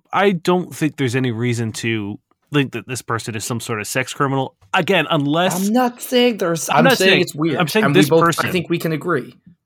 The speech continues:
Speaker 1: Yeah, I'm saying this person is like, "I don't know how to react to it." It's like,
Speaker 2: Oh,
Speaker 1: it
Speaker 2: yes. Well, but
Speaker 1: unless
Speaker 2: that's the thing.
Speaker 1: there
Speaker 2: It's
Speaker 1: is
Speaker 2: like
Speaker 1: something in there that is, like, really gross about being like, "Oh, small dick, useless person," one, you know what I mean? Like,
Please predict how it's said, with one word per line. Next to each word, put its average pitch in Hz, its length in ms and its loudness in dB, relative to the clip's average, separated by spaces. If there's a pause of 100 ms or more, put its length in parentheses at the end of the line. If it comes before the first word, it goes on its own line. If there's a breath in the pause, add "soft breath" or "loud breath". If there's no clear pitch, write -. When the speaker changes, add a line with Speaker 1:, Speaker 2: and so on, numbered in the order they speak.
(120)
Speaker 1:
Yeah, 175 200 2
I'm 127 100 0
saying 175 240 -2
this 170 160 0
person 147 340 -2
is 104 100 -6
like, 160 100 -4
"I 160 120 4
don't 262 120 4
know 180 100 6
how 196 100 6
to 240 60 2
react 269 420 2
to 131 140 0
it." - 80 -4
It's 147 120 -4
like, 185 240 -2
Speaker 2:
Oh, - 220 0
Speaker 1:
it 123 60 -8
Speaker 2:
yes. - 380 -4
Well, 123 380 0 (280)
but 190 180 4
Speaker 1:
unless 226 100 8
Speaker 2:
that's 233 140 4
the 165 60 -4
thing. - 120 2
Speaker 1:
there 196 80 0
Speaker 2:
It's 180 100 2
Speaker 1:
is 165 60 2
Speaker 2:
like 160 60 6
Speaker 1:
something 180 400 0
in 190 220 0
there 117 420 -2 (140)
that 143 160 0
is, 139 160 -2
like, 139 160 0
really 156 340 -2
gross 131 420 0
about 127 320 -2
being 131 200 -2
like, 113 340 -2
"Oh, 120 280 2
small 160 420 2
dick, 143 360 -2
useless 143 360 0
person," 123 500 -2
one, 123 260 0
you 156 140 0
know 156 60 2
what 151 60 0
I - 20 0
mean? 151 140 0
Like, 147 220 -2